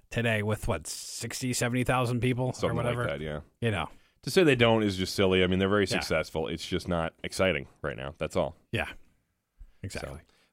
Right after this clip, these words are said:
Speaker 2: but in any event, so that's TakeOver twenty-five. Uh, I enjoyed the show very thoroughly. If you haven't watched it, go out of your way to. And that's E S P R for the week.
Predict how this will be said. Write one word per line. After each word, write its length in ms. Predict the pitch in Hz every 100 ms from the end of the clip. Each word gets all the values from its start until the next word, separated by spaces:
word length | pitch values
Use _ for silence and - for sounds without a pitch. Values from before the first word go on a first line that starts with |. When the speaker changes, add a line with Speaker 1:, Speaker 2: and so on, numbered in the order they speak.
| -
Speaker 2:
but 100 | 170
in 60 |
any 100 | 170
event, 200 | 147 147
so 100 | -
that's 220 | 139 151 -
TakeOver 400 | 156 135 143 131
twenty-five. 720 | 131 131 - 131 147 143 - 117
Uh, 40 |
I 640 | 107 104 104 101 101 95
enjoyed 260 | 113 101 101
the 40 | 90
show 140 | 104
very 180 | 95 95
thoroughly. 380 | 107 107 127 135
If 80 |
you 80 | 98
haven't 260 | 98 107 101
watched 260 | 101 104
it, 60 | 104
go 120 | 95
out 120 | 95
of 60 | 95
your 100 | 90
way 180 | 95 101
to. 260 | 156 175 - _ _ _ _ _ -
And 300 | 87 95 98
that's 200 | 113 127
E 100 | 123
S 120 | 123
P 120 | 139
R 100 | 156
for 120 | 165
the 80 | 113
week. 360 | 80 - -